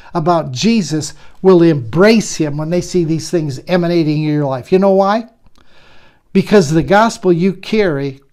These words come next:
is unconditional love and it includes everybody.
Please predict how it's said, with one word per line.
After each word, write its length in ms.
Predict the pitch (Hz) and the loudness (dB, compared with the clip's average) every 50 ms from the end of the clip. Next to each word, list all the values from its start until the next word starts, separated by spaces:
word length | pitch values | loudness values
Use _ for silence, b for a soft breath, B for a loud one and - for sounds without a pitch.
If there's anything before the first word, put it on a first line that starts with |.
| _ _ _ _ _ _ _ _ - _ - _ _ | _ _ _ _ _ _ _ _ -20 _ -20 _ _
is 200 | - 180 147 131 | 0 0 4 4
unconditional 640 | 220 240 233 233 220 220 202 214 190 - - 208 196 | 4 2 2 2 0 2 4 4 2 2 0 0 0
love 240 | 185 180 170 160 156 | 2 2 2 0 0
and 80 | 156 156 | -2 -2
it 80 | 156 | -4
includes 400 | 160 156 - 185 180 175 147 127 | -4 -4 2 2 2 2 4 2
everybody. 640 | 175 175 165 156 156 143 139 139 127 120 117 110 - | 0 0 0 0 -4 -4 -4 -6 -8 -8 -10 -16 -20